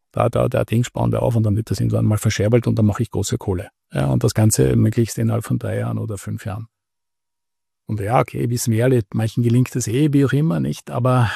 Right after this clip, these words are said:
all die anderen, all die ach-, achtundneunzig Prozent dazwischen, nicht? Ähm,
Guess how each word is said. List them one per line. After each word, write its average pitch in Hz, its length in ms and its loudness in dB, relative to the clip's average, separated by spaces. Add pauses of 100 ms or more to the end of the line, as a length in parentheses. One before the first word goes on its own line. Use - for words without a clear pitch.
(120)
all 160 160 4
die 170 120 2
anderen, 117 340 2
all 127 140 -6
die 127 220 2
ach-, - 480 -6
achtundneunzig 120 580 0
Prozent 120 420 -6
dazwischen, 117 480 -8
nicht? 120 240 -10 (800)
Ähm, 117 580 -4